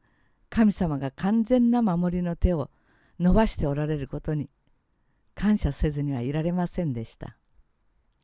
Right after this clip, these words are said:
このアメリカ派遣の中で、八歳の長女が、「毎日楽しすぎる」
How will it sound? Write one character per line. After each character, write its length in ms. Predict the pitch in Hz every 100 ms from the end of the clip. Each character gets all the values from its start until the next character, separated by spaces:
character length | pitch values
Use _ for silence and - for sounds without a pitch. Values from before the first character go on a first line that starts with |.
| _ _ _ _ _ _ _ _ _
こ 100 | -
の 240 | 175 170 - 165
ア 60 |
メ 120 | 170
リ 60 | 165
カ 120 | -
派 160 | 156 156
遣 160 | 160 147
の 100 | 139
中 280 | 143 151
で、 240 | 139 131 135 _ _ _ _ _
八 180 | - 202
歳 340 | - 180 160
の 240 | 147 160 - -
長 200 | 190 160
女 120 | 131
が、 220 | - - _ _ _ _ _ _ _ _ _ -
「毎 320 | 180 208 240
日 380 | 214 185 - 160
楽 300 | - 175 220
し 180 | - -
す 160 | - 311
ぎ 140 | 320
る」 800 | 294 254 262 196 180 156 139 139